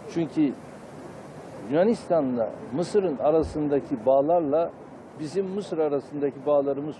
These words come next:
çok çok farklıdır. Bunun ele alınması gerekir.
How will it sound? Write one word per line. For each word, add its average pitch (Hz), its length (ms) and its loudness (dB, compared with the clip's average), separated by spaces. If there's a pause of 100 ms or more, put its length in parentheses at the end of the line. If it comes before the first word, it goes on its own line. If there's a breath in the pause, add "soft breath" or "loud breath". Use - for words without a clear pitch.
çok 170 120 -2 (100)
çok 165 160 -2 (400)
farklıdır. 135 480 -2 (960)
Bunun 160 260 -2 (580)
ele 139 120 4
alınması 131 520 2 (500)
gerekir. 120 400 0